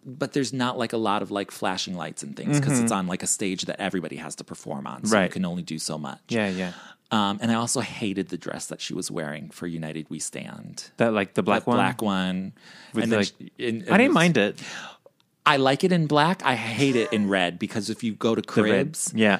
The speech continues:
Speaker 1: she, like, puts on the red version. I was like, "Oh, thank God you didn't wear that."
Speaker 2: Mm.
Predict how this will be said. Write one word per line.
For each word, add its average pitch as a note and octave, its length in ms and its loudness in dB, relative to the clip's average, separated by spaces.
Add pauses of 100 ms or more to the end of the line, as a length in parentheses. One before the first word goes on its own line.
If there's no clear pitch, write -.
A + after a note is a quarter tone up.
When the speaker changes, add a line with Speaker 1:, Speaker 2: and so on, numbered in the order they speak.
(140)
Speaker 1:
she, A#2 300 0
like, G#2 280 -2
puts - 280 0
on G2 160 0
the F2+ 80 -2
red E2+ 200 -2
version. D#2+ 400 -6
I D2+ 80 -6
was D#2+ 120 -10
like, C#2 140 -8
"Oh, E2+ 100 -6
thank F#2 220 -6
God E2+ 200 -6
you F2 40 -8
didn't E2 220 -8
wear D#2+ 200 -6
that." D2 280 -8
Speaker 2:
Mm. G2+ 420 4